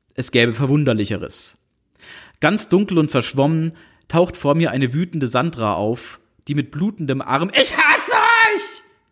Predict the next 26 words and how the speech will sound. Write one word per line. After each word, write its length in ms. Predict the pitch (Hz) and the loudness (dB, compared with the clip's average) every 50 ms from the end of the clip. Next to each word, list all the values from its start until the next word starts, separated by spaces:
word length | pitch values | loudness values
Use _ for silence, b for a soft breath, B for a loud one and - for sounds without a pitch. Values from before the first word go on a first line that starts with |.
| _ _ _ - | _ _ _ -8
Richtung 320 | 127 131 - - 147 147 | -6 -6 -4 -4 -4 -2
Gitarrenspieler 800 | 151 151 - - 160 160 170 165 - - - 127 127 120 123 117 | -2 -4 -2 -2 -2 -2 -2 -4 -6 -8 -8 -6 -4 -2 -2 -4
und 140 | 139 160 - | -4 -8 -6
Carla 340 | - 143 127 117 104 92 | -4 -2 -2 -2 -2 -4
brüllt. 500 | 92 - - 95 95 90 - - - - _ _ _ _ _ _ _ | -6 -8 -10 -10 -10 -10 -10 -14 -18 -20 _ _ _ _ _ _ _
„Ah, 160 | - 104 120 | -8 -6 -2
heute 240 | 143 147 160 139 151 | 0 0 0 0 0
Nacht 300 | 139 143 185 156 - - | 2 2 0 0 0 -2
hielt 160 | 196 208 185 | -2 -2 -2
ich 80 | 185 - | -2 -2
das 120 | 170 156 | -2 0
noch 160 | 165 185 185 180 | 2 0 0 0
für 100 | - 160 | 0 -2
eine 140 | 165 165 | -2 0
gute 280 | 143 175 196 190 - 147 | 0 0 -2 0 0 -2
Idee“, 500 | 120 127 127 143 202 277 311 269 139 - - - _ _ _ _ | -4 -4 -2 -2 0 2 2 2 2 0 -4 -14 _ _ _ _
erklärt 400 | - 117 - - 127 113 117 - | -12 -12 -8 -6 -6 -6 -6 -6
Onkel 260 | 120 117 113 - 113 | -8 -12 -10 -10 -10
Mike. 400 | 104 104 92 85 69 - - _ _ _ _ _ _ _ _ _ _ _ _ | -10 -10 -10 -12 -12 -16 -20 _ _ _ _ _ _ _ _ _ _ _ _
„Sie 180 | - 117 131 | -12 -8 -4
wollte 220 | 160 214 262 247 - | -2 0 0 0 -2
doch 100 | 175 160 | -4 -2
unbedingt 500 | 202 247 262 226 214 196 214 208 170 170 | -2 -2 0 0 0 0 0 0 -2 -4
ein 80 | - | -4
Tattoo 400 | - 131 139 - 262 294 320 302 | -4 -6 -6 -2 0 2 4 4
haben. 320 | 208 160 139 123 107 95 | 4 2 0 -2 -8 -12